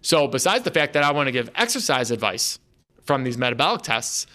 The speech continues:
I can also correlate this directly with lifestyle and say, "Okay, well, here's some other reasons that maybe you're not getting the effects you want." And now I can look at the entire spectrum. I can say, "Yeah, you're already exercising. We can change the type of exercise you do,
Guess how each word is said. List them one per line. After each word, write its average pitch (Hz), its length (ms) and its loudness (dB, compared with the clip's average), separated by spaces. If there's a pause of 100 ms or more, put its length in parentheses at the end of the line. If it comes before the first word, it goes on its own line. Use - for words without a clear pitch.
(360)
I 131 120 2
can 117 160 0
also 180 340 2
correlate 131 400 0
this 110 140 -6
directly 143 380 0
with 120 160 -4
lifestyle 117 580 0
and 120 120 -6
say, 120 200 0
"Okay, 151 260 0
well, 123 120 -2
here's 240 180 0
some 156 120 0
other 175 160 2
reasons 147 340 0
that 113 140 -2
maybe 185 340 2
you're 139 200 2
not 135 220 0
getting 131 240 0
the 120 80 0
effects 127 320 -2
you 123 60 -6
want." 147 280 0 (540)
And 135 160 0
now 220 180 2
I 247 80 2
can 151 180 0
look 156 260 0
at 131 120 -2
the 131 80 -2
entire 117 260 -2
spectrum. - 480 -6
I 135 80 2
can 143 120 -2
say, 135 180 2
"Yeah, 135 300 0 (480)
you're 202 160 4
already 196 200 4
exercising. 147 540 0
We 143 100 2
can 143 120 0
change 185 220 0
the 139 60 -2
type 165 200 2
of 131 100 -2
exercise 135 340 0
you 120 60 -4
do, 180 300 2